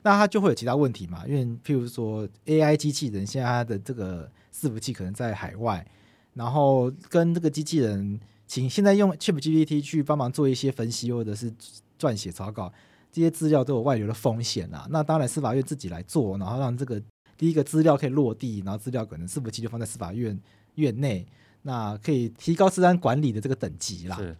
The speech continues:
Speaker 1: 你自己管自己的机器嘛，那我觉得这当然是好事。
Speaker 2: 是。
Speaker 1: 那讲难听点，你，你不，你不给大家用，搞到大家私下用，那更麻烦。
Speaker 2: 对，不如统一管理这样子。
Speaker 1: 对啊，这，而且这本来就，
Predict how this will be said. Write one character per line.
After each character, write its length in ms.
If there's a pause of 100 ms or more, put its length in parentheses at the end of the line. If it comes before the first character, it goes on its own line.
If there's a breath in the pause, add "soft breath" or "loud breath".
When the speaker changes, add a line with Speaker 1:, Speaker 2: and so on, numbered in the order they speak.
(140)
Speaker 1:
你 100
自 160
己 120
管 200
自 140
己 120
的 40
机 160
器 220
嘛， 180
那 80
我 80
觉 80
得 80
这 80
当 140
然 40
是 140
好 180
事。 200
Speaker 2:
是。 60 (400 soft breath)
Speaker 1:
那 220 (460)
讲 140
难 120
听 160
点， 220
你， 220
你 160
不， 80
你 120
不 120
给 40
大 120
家 100
用， 160
搞 80
到 100
大 60
家 80
私 160
下 160
用， 220
那 100
更 140
麻 120
烦。 220 (220)
Speaker 2:
对， 120
不 140
如 60
统 180
一 60
管 200
理 140
这 80
样 80
子。 80
Speaker 1:
对 80
啊， 160
这， 100 (140)
而 60
且 100
这 120
本 140
来 120
就， 180